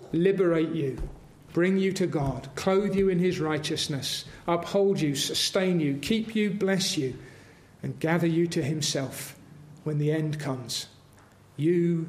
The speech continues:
need Jesus Christ. Every Christian can say, in essence, very simply, "I am his. He is mine. I've been set free.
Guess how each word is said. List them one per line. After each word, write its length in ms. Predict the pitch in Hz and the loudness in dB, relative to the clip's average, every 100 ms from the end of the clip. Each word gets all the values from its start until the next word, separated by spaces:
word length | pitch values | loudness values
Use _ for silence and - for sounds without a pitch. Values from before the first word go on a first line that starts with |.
| - - - - | -10 -18 -14 -6
need 560 | 135 147 147 151 151 - - - - | -2 0 0 -2 -4 -10 -18 -20 -8
Jesus 760 | - 139 131 135 - - - - - | -2 -2 -2 -2 -2 -4 -6 -16 -16
Christ. 540 | - 139 - - - - - - - - - - - - - - | -10 -6 -4 -6 -8 -14 -20 -20 -20 -20 -20 -20 -20 -20 -20 -8
Every 320 | - 165 165 170 | -2 0 2 0
Christian 680 | 170 175 - 175 165 165 | 0 -2 0 0 2 0
can 240 | 165 165 151 | 0 -2 -2
say, 480 | - 165 165 165 151 - - - | 0 2 2 2 -2 -8 -8 -2
in 120 | 165 | 2
essence, 400 | 180 - 185 175 | 2 0 -2 0
very 240 | 180 175 | 2 2
simply, 520 | 170 156 127 127 123 - - - - - - - - - | 2 -2 -4 -6 -12 -14 -20 -20 -20 -20 -18 -18 -18 -8
"I 140 | 147 156 | -2 0
am 120 | 156 | 0
his. 380 | 143 139 - - - - - - - - - - - - - - - | 0 0 -2 -6 -12 -20 -20 -20 -20 -20 -20 -20 -20 -20 -20 -20 -10
He 220 | - 151 | -2 0
is 100 | 151 | 0
mine. 300 | 143 123 113 - - - - - - - - - - - - - - - | -2 -4 -8 -12 -20 -20 -20 -20 -20 -20 -20 -20 -20 -20 -20 -18 -18 -10
I've 160 | 123 - | -6 0
been 180 | 170 175 | 0 2
set 340 | 170 175 - | 0 0 -2
free. 340 | - 147 127 | -4 -6 -6